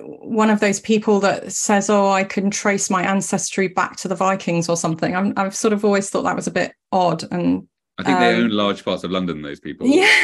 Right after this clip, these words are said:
Speaker 2: With,
Speaker 1: <laughs> I
Speaker 2: uh,
Speaker 1: know.
Speaker 2: with, with Suffolk
Speaker 1: And
Speaker 2: or
Speaker 1: they're
Speaker 2: somewhere.
Speaker 1: probably French. They probably <laughs> came over with the Normans anyway. I mean, the whole thing is just like, you know, what, what does it, anyway. Um,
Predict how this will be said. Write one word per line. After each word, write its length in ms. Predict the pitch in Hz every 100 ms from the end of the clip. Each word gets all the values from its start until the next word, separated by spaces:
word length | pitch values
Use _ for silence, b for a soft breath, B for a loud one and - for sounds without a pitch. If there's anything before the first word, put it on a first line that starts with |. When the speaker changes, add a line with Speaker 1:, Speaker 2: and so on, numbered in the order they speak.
| -
Speaker 2:
With, 200 | 185 170
Speaker 1:
<laughs> 20 | -
I 100 | 349
Speaker 2:
uh, 20 |
Speaker 1:
know. 240 | 392 339
Speaker 2:
with, 100 | 233
with 140 | - -
Suffolk 240 | 226 -
Speaker 1:
And 120 | 311
Speaker 2:
or 20 | 330
Speaker 1:
they're 100 | 330
Speaker 2:
somewhere. 200 | - 359
Speaker 1:
probably 320 | 381 349 339
French. 400 | - 330 285 -
They 80 | 254
probably 280 | 285 277 277
<laughs> 160 | -
came 220 | 294 247 262
over 360 | 262 269 208
with 260 | 214 220 -
the 60 |
Normans 500 | 233 254 285 233 233
anyway. 400 | 226 269 233 -
I 60 | 196
mean, 180 | 240 262
the 60 |
whole 220 | 254 285 302
thing 280 | - 240
is 160 | 220 226
just 300 | 240 233 -
like, 300 | 220 208 B B B -
you 80 |
know, 180 | 254 226
what, 240 | 240 247 -
what 140 | 262
does 160 | 277 262
it, 260 | 226 - - _ _
anyway. 480 | 208 214 190 180 - B B B B -
Um, 640 | 220 220 214 214 214 -